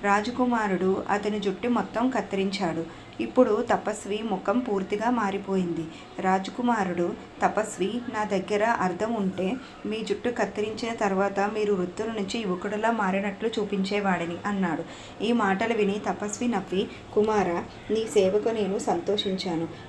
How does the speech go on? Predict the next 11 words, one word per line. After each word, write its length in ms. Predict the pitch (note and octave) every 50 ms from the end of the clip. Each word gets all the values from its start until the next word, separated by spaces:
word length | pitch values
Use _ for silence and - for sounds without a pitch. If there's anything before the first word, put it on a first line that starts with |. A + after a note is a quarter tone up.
| -
ఇంత 300 | G3 G#3 A3 G#3+ - C4+
దూరం 400 | B3+ G#3+ G#3+ G3+ G3+ G#3+ A#3 B3+
ఎందుకు 300 | A3+ F#3 F#3+ G3+ G#3+ -
వచ్చావు? 600 | C4 A#3+ G#3+ G#3 - - G3+ F3+ F3 F3 G3+ B3+ C4 - - - - - -
నీకు 340 | F3 A3 A#3+ A#3+ A#3+ C4 B3+
ఏ 220 | A3+ G3+ G3 G#3
సమయం 520 | G#3+ - A3 G#3 G#3 G3+ A3 A#3+ C4 C4 - - -
చేయగలను?" 580 | G3 F#3 E3+ F#3+ F#3+ F3+ F3+ F#3 G3 A#3+ C#4+ D4 - - - - - - - -
అని 200 | G#3 G#3+ A3+ A3+
అన్నాడు. 640 | G#3 F#3 F3 E3 D#3 D3+ D#3 - - - - -
రాజకుమారుడు, 840 | G#3+ F#3+ G3+ G#3 G#3+ B3 - B3+ B3 B3 A3 G3+ F3+ E3+ E3+ F3 B3